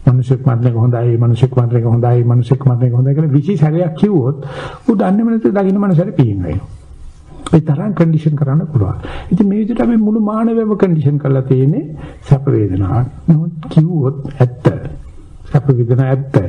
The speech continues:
ඉවර වෙනකොට අනේ පළයන් බයි යන්න මේ පාටියක් දාන්න හදනකොට ඌව කතා කරන්න එන්න, ආමංගල්‍ය දේවල් කතා කරන්න එන්න එපා අපිත් එක්ක. මේ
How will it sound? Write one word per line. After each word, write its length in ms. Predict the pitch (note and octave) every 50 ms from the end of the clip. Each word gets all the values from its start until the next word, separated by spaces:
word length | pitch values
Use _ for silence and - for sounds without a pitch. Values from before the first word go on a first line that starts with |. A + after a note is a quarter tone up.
| - - - - - - - -
ඉවර 300 | F3 F3+ G#3 G3+ G3+ G#3
වෙනකොට 380 | G3+ F#3 F3+ F3+ F#3 E3 D#3+ D#3+ C#3 D3+ - - - - - - - -
අනේ 320 | - - - - B2+ D3 D#3+ - - -
පළයන් 380 | - - - G#2 C3+ F3 F#3
බයි 200 | F3+ F3 E3 D#3+
යන්න 200 | D3+ D3 D3 C#3+ C3+
මේ 140 | D3 D3+
පාටියක් 460 | C#3+ D3+ C3+ A#2+ C3+ C3+ D3 D3+ C#3 C#3+
දාන්න 240 | D3+ D3 D3+ D3+
හදනකොට 380 | C#3+ C3+ D3+ D#3 D#3 E3 F3 E3
ඌව 180 | D3+ C#3+ D3 D#3+
කතා 260 | D#3 D#3 D3 D#3 C#3+
කරන්න 240 | C#3+ D3 C#3+ C#3+ C#3
එන්න, 180 | C3 C3+ E3+ G3+
ආමංගල්‍ය 480 | E3+ D#3+ D#3 D#3 E3 E3 D#3 D3+ D#3
දේවල් 200 | D3+ D3+ D#3 D3+
කතා 220 | D3 C#3+ C3 C#3 C#3+
කරන්න 220 | C#3 C3+ C3+ C#3
එන්න 100 | C3+ C3+
එපා 180 | B2+ C3 A2+ G#2+
අපිත් 260 | - C#3+ C#3 - G#3+
එක්ක. 160 | G3 - - B2 B2+ - - - - - - - - - - - -
මේ 200 | E3+ C#3+ A2